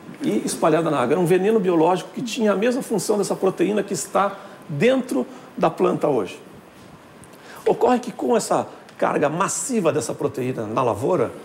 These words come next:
as lagartas estão adquirindo resistência àquele veneno que nós fazíamos coletando a própria lagarta e aplicando só nos lugares onde era necessário.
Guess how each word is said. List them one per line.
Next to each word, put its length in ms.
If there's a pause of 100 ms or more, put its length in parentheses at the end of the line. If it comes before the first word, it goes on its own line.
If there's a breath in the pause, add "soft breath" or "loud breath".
(220 loud breath)
as 140
lagartas 440
estão 180
adquirindo 420
resistência 640
àquele 340
veneno 500 (440 loud breath)
que 100
nós 280
fazíamos 520
coletando 560
a 60
própria 360
lagarta 460
e 20
aplicando 480
só 180
nos 140
lugares 440
onde 200
era 100
necessário. 500